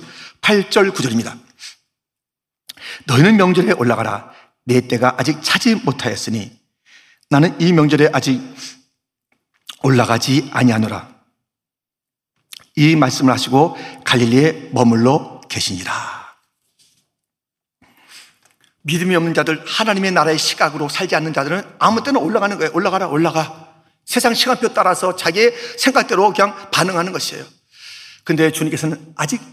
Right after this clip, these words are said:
주님의 때가 차지 않아서 올라가지 않은 거예요. "아직은 아니다." 그러면서 찰 때까지 기다리시는 거예요. 그리고 올라가신 주님의 시간, 그것이 명절 중간이었고 명절 마지막까지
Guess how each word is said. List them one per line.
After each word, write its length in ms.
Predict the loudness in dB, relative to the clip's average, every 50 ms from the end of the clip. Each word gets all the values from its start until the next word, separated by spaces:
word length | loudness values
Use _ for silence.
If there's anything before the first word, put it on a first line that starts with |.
| _ _ _ _ _ _ _ _ _ _ _ _ _ _
주님의 260 | -2 0 0 0 2
때가 160 | 0 -2 -2
차지 260 | -2 -4 -4 -2 -2 -2
않아서 300 | -2 -2 -4 -4 -6 -4
올라가지 420 | -2 -2 -2 -2 -4 -6 -8 -8 -10
않은 140 | -10 -12 -14
거예요. 140 | -16 -20 _ _ _ _
"아직은 280 | -6 -6 -4 -2 -2 -4
아니다." 500 | -4 -4 -6 -10 -12 -14 -16 -20 _ _ _ _ _ _ _
그러면서 540 | -4 -2 -2 -2 -2 -2 -2 -4 -4 -6 -10 -18 -20 -20 -12 _
찰 180 | -6 -4 -4 -4
때까지 340 | -6 -4 -4 -4 -4 -4 -8
기다리시는 500 | -8 -8 -8 -10 -10 -12 -12 -14 -16 _
거예요. 140 | -20 -20 _ _ _ _ _ _
그리고 340 | -6 -4 -2 -2 -2 -4 -4 -4
올라가신 400 | -4 -4 -4 -4 -4 -8 -10 -10 -14 -14
주님의 300 | -10 -6 -4 -2 -2 -2
시간, 460 | 0 0 0 0 -2 -4 -8 -10 -12 -16 -20 _ _ _ _ _ _ _ _ _ _ _ _ _ _ _ _
그것이 260 | -14 -8 -6 -6 -4
명절 500 | -2 -2 -2 -2 0 -2 -2 -4 -4 -6
중간이었고 960 | -8 -8 -6 -4 -4 -4 -4 -4 -6 -8 -8 -8 -8 -8 -10 -12 -18 _ _ _ _ _ _ _ _ _ _
명절 300 | -10 -8 -6 -4 -2 -2
마지막까지 760 | -2 -2 -4 -4 -4 -4 -4 -4 -4 -6 -6 -8 -8 -10